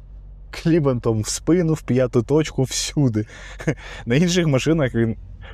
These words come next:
трохи лояльніше, з приводу того, що він охолоджує саме шкіру і сидіння, а не тебе.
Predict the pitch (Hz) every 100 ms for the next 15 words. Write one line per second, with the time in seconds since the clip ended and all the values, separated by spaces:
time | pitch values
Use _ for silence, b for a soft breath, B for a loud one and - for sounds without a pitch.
0 | B 139 151 - 139 147 147 117 127 131
1 | 165 170 - - - - - 135 127 123
2 | 135 123 113 117 117 - 120 139 131 123
3 | - 123 120 - 147 123 110 110 131 123
4 | 117 104 - 110 113 110 113 113